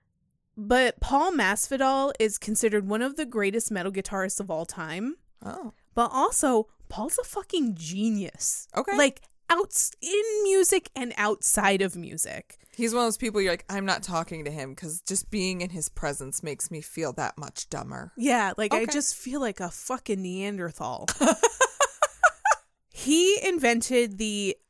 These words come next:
Speaker 1: Vitatac Easy Board that helps vocally impaired medical patients communicate.
Speaker 2: What?
Speaker 1: So it is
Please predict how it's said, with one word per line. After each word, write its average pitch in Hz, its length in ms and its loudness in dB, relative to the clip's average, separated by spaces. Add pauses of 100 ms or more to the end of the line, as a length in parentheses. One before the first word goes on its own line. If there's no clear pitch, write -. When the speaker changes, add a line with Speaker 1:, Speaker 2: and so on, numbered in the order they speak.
Speaker 1:
Vitatac 302 920 0
Easy 226 380 0
Board 302 440 -2 (540)
that 254 320 2
helps 277 400 -2
vocally 285 560 0
impaired 226 460 -2
medical 196 420 -2
patients 254 480 -2
communicate. 202 1000 -4 (340)
Speaker 2:
What? 175 500 -8 (140)
Speaker 1:
So 311 680 4 (520)
it 311 180 2
is 277 400 2